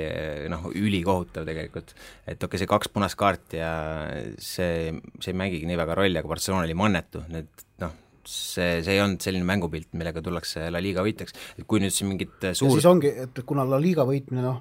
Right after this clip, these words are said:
Speaker 2: nagu sa kirjeldad, on pi-, lühikese pingitatud keeruline, siis samas loogika ütlebki, et noh, meistrite liiga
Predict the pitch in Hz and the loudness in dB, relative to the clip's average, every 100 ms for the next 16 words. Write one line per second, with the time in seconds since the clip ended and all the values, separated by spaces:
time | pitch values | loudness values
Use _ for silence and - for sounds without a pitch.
0 | - 123 123 151 147 117 117 160 151 147 | -6 -4 0 0 0 -2 -4 -4 -4 -2
1 | 160 143 135 151 107 127 165 143 113 110 | -2 0 2 2 0 2 4 4 2 -2
2 | - - - 120 151 135 151 160 123 151 | -6 -18 -8 -2 2 4 6 6 6 0
3 | 120 117 117 117 165 160 - 131 180 175 | 0 -4 0 6 6 4 0 4 6 6
4 | 127 | 6